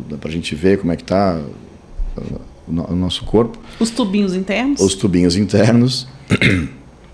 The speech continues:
Speaker 1: Da mesma forma se faz a endoscopia nas tubulações. Deveria ter, até a gente tá tentando organizar uma comissão pra se fazer uma norma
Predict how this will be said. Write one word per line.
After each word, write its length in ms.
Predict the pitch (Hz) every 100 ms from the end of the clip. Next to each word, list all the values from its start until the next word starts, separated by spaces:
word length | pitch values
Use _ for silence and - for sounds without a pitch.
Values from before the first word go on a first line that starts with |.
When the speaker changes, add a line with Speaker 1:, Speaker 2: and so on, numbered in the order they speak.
| - - -
Speaker 1:
Da 140 | 104
mesma 300 | 110 104 107
forma 520 | - 104 107 113 110 - -
se 220 | - 123
faz 400 | - 98 98 104
a 40 |
endoscopia 540 | 104 104 - 107 104 98
nas 100 | 95
tubulações. 560 | 95 104 98 73 62 - -
Deveria 880 | - 160 160 123 147 113 110 117 123
ter, 360 | 117 - 95 92
até 160 | -
a 80 | 98
gente 260 | 85 98 87
tá 240 | 95 90 - - - - -
tentando 580 | 110 101 - 107 117 107
organizar 560 | 104 87 101 95 87 92
uma 160 | 95
comissão 640 | 90 101 98 - 92 95 92 - - -
pra 100 | 95
se 160 | - -
fazer 180 | 92 95
uma 200 | 101 98
norma 480 | 101 107 104 101